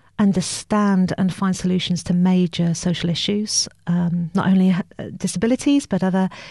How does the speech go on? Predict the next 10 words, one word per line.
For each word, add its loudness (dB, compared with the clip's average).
issues 0
affecting -2
society 0
around 2
the 0
globe 2
through 0
social 0
policy -2
change. 0